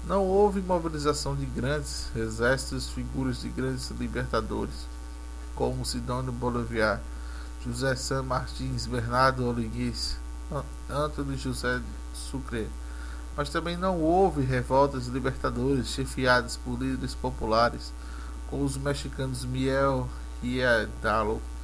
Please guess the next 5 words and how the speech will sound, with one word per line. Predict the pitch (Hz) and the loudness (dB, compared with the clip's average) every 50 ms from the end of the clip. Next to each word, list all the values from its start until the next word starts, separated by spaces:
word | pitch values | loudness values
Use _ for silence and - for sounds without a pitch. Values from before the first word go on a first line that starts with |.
| - - - - - - - - - | -10 -10 -10 -10 -10 -10 -10 -10 -6
e | - 117 120 | -4 -4 -2
José | 120 135 127 120 - 131 127 | -2 0 0 0 0 0 0
Maria | 123 123 120 120 131 131 131 131 123 120 113 - - - - - 104 | 2 2 2 4 4 2 2 2 2 0 -2 -4 -6 -6 -6 -6 -6
Mo-, | 110 107 104 98 92 - - - - 120 | -4 -4 -2 -4 -4 -6 -8 -8 -6 -4
Morelos. | 117 113 113 110 107 101 110 107 107 101 95 104 - - - - | 0 2 2 4 4 4 4 4 4 2 0 -2 -4 -4 -4 -4